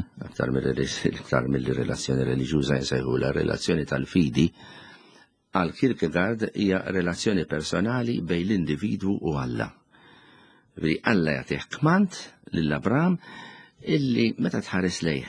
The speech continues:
hekk minn barra, tajda qed iġalu jikser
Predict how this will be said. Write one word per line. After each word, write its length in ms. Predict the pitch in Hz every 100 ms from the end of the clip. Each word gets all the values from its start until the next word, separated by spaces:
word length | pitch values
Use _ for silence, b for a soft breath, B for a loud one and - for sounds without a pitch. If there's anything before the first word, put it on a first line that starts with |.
| -
hekk 360 | 120 - -
minn 200 | 95 90
barra, 400 | 76 60 64 98 139 135 B B B -
tajda 320 | 117 101 117
qed 280 | - 90 -
iġalu 480 | 98 98 67 71 95
jikser 480 | 71 69 - 95 101